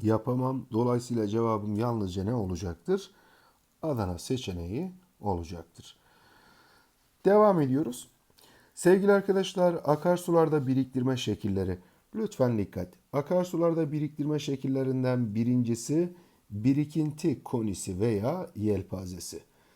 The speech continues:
Değerli arkadaşlar, kimmiş? Birikinti konisi veya yelpazesi. İsimleri akılda tutmak önemli burada. İkincisi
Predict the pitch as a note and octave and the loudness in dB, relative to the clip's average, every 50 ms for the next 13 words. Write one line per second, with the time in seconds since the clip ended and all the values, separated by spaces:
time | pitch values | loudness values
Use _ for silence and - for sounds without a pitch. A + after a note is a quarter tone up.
0 | _ _ _ _ _ - G#2+ A2 A2 G#2+ G#2 G#2 G#2 G2 - G#2+ G#2 G#2 F#2+ - | _ _ _ _ _ -2 0 2 2 2 2 2 0 0 -2 -2 -2 -2 -2 -4
1 | - G#2 G2+ G#2 G2 - - - A2+ G2 G2 B2 F3 G3 - - - G2+ A2 G#2+ | -4 -4 -4 -4 -4 -6 -6 -4 -2 -2 0 -2 -4 -4 -8 -10 -4 0 0 0
2 | G#2+ - - A2+ G#2+ G#2 - G#2 - - G2+ G2 F2+ - - G2+ G#2 G2+ G2+ F#2+ | 0 0 -2 -4 -4 -4 -6 -6 -4 -4 -4 -4 -4 -4 -2 0 2 4 4 4
3 | F#2 G2 G#2+ G2+ F2+ - - G#2 F#2+ F2+ G2+ F2+ - - E3+ C#3 A2+ G#2+ - - | 4 4 4 4 2 2 2 0 2 0 -2 -4 -4 -4 -6 -6 -4 -6 -4 -2
4 | A2+ A2+ A2 G#2+ G#2 G#2 G#2 G#2 - A2 G#2 G#2 G2+ - - - - G#2 G2 - | -2 0 0 0 2 0 0 0 -2 -2 -2 -2 -2 -4 -8 -8 -4 -4 -4 -2
5 | - A2 G2+ G2+ G2 F#2+ F#2+ F#2 F2 F2+ F2+ E2+ F2 D#2+ A#2+ C#3+ G3 G#3 - - | -2 -2 0 0 0 0 -2 -2 -4 -4 -4 -6 -4 -4 -4 -4 -4 -6 -12 -18
6 | - - - - - _ _ _ _ _ _ _ _ _ D#3 E3 E3 - F#3+ F3+ | -20 -20 -20 -20 -20 _ _ _ _ _ _ _ _ _ -2 0 0 0 0 0
7 | F3 F3+ F3 F3+ - F#3+ F3 F3 F3 F3 | 0 0 -2 -2 2 4 4 4 4 0